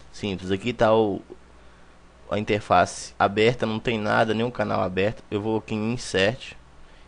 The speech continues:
vou vir em Rewire Device. Aqui eu tenho o Reason.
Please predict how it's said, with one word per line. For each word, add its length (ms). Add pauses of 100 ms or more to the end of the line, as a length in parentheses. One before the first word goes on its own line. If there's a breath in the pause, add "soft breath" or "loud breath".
(120)
vou 160
vir 140
em 520 (140)
Rewire 640
Device. 800 (600)
Aqui 240
eu 40
tenho 200
o 120
Reason. 320